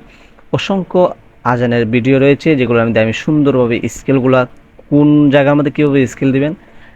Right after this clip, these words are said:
আহ, আমি এগুলো বলে দিয়েছি। তো সম্মানিত ভিউয়ার্স, শেষ পর্যন্ত দেখার জন্য আপনাকে অসংখ্য ধন্যবাদ। আহ, ভালো থাকবেন এবং আমার জন্য দোয়া করবেন। Thanks for watching। আসসালামু আলাইকুম ওয়া রাহমাতুল্লাহি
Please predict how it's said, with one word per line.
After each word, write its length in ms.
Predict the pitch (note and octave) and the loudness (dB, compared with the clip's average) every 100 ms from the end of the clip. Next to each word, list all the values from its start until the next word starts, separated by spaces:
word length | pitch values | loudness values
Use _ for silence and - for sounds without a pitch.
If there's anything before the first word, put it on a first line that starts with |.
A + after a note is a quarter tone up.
| - | -16
আহ, 280 | - A2 A2 | -4 -2 -2
আমি 180 | A2+ B2 | -2 -2
এগুলো 220 | A#2+ B2 | 0 -2
বলে 220 | A2+ A#2+ | 0 0
দিয়েছি। 340 | G#2+ G2+ - - - - - - | 0 -4 -8 -16 -18 -20 -20 -14
তো 60 | C3+ | -2
সম্মানিত 280 | E3 E3+ | 0 2
ভিউয়ার্স, 300 | E3+ F3 E3 - - - - - - | 4 4 2 -2 -20 -20 -20 -20 -6
শেষ 340 | C#3+ B2+ - | -2 -2 -2
পর্যন্ত 340 | C#3 C3+ B2+ | -2 0 0
দেখার 320 | B2+ A#2+ A#2+ A2+ | 0 0 0 -2
জন্য 340 | B2 A#2+ A2+ - - - - - | -4 -4 -6 -10 -20 -20 -12 -10
আপনাকে 320 | - C#3+ A#2+ | -4 -2 0
অসংখ্য 340 | A2+ C3+ A#2+ | 0 -2 -4
ধন্যবাদ। 400 | A2+ A#2+ A#2 B2 - - - - _ - | -2 -2 0 -2 -2 -16 -20 -20 _ -8
আহ, 420 | A2 A2 G#2+ D#2 | -2 0 0 0
ভালো 160 | A#2 B2 | 0 0
থাকবেন 320 | C3+ G#2+ A#2 | 0 0 -2
এবং 160 | A2 A2 | -2 -2
আমার 200 | A#2 A2+ | -2 -2
জন্য 180 | A#2+ | -4
দোয়া 200 | A2 A#2 | -2 -2
করবেন। 400 | A2 B2 B2+ C3 A#2+ - _ _ | -2 -2 0 -2 -4 -16 _ _
Thanks 280 | A#2 A2 - | -4 -4 -4
for 120 | A2+ | -4
watching। 340 | A2 A2+ C3+ C3+ - - - _ | -2 -2 -4 -4 -6 -20 -20 _
আসসালামু 380 | - - B2 A#2+ | -12 -2 0 2
আলাইকুম 600 | A2+ A#2 B2 D3 C#3+ C#3+ A#2+ - | 2 0 0 0 0 0 -4 -10
ওয়া 100 | - | -4
রাহমাতুল্লাহি 1000 | A2 G#2 - G#2 A2 G#2+ G#2+ G2 A2 A2 | -4 -4 -10 -8 -6 -4 -4 -4 -6 -8